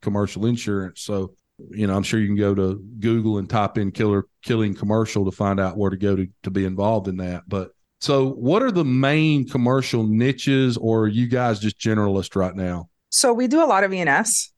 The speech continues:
Speaker 1: Okay.
Speaker 2: Um,
Speaker 1: Of course.
Speaker 2: I,
Speaker 1: <laughs> Uh,
Speaker 2: I,
Speaker 1: yeah, I bet you
Speaker 2: <laughs> duh.
Speaker 1: do.
Speaker 2: <laughs> Duh. So
Speaker 1: Six, six miles from the water. <laughs>
Speaker 2: Right, right. So what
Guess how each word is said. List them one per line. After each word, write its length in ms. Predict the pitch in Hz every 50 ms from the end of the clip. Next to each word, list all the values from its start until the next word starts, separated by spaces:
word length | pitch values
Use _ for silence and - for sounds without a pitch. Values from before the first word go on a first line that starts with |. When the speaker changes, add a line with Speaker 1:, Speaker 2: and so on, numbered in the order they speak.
| _ _ _ _ -
Speaker 1:
Okay. 260 | 165 165 156 147 104
Speaker 2:
Um, 120 | 117 139 147 151 - -
Speaker 1:
Of 140 | - 113 -
course. 180 | - 160 - 131
Speaker 2:
I, 100 | 175 170
Speaker 1:
<laughs> 120 | - -
Uh, 60 | 151
Speaker 2:
I, 100 | 151 - - 147
Speaker 1:
yeah, 380 | 143 175 180 165 135 127 - -
I 100 | - 233
bet 220 | - 190 208 -
you 80 | 196 208
Speaker 2:
<laughs> 0 |
duh. 340 | 220 240 220 196 185 180 196 - - -
Speaker 1:
do. 100 | 262 269 - - - 453
Speaker 2:
<laughs> 220 | 440 359 - 202 190
Duh. 320 | 214 226 220 208 190 185
So 320 | 208 - - 247 226 214 214
Speaker 1:
Six, 360 | 202 180 180 - - - -
six 240 | - 185 185 180 -
miles 320 | 175 170 175 175 175 170
from 140 | 170 - 156
the 80 | 151 143
water. 460 | 147 151 170 190 165 156 151 - - _ -
<laughs> 120 | - -
Speaker 2:
Right, 340 | 208 208 185 170 165 151 - -
right. 400 | - 185 190 180 165 165 160 160 - -
So 480 | - 285 233 226 220 220 208 202 208 -
what 220 | 214 226 226 214